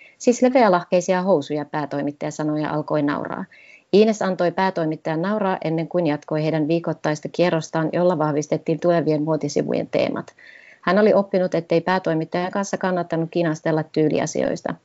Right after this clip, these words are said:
Ines tiedosti tekevänsä töitä Ranskan ostetuimman juurulehden muotitoimittajana ja olevansa todennäköisesti toimituksen ainoa muodista kiinnostunut henkilö.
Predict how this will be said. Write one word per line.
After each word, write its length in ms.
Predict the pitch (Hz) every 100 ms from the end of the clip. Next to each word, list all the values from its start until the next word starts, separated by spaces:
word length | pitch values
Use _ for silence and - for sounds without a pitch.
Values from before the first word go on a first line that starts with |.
| _ _ - -
Ines 280 | 160 185 185
tiedosti 380 | 180 185 180 170
tekevänsä 500 | 175 190 165 165 160
töitä 260 | - 180 175
Ranskan 400 | 156 156 156 151
ostetuimman 540 | 165 170 180 170 160
juurulehden 600 | 160 165 180 156 156 156
muotitoimittajana 920 | 156 170 170 160 156 156 - 156 156 - -
ja 120 | 170
olevansa 380 | 175 156 165 175
todennäköisesti 760 | 160 151 151 156 156 156 - -
toimituksen 560 | 165 156 151 - 170
ainoa 300 | 165 160 160
muodista 380 | 156 151 160 -
kiinnostunut 580 | - 151 151 156 151 156
henkilö. 340 | 143 156 -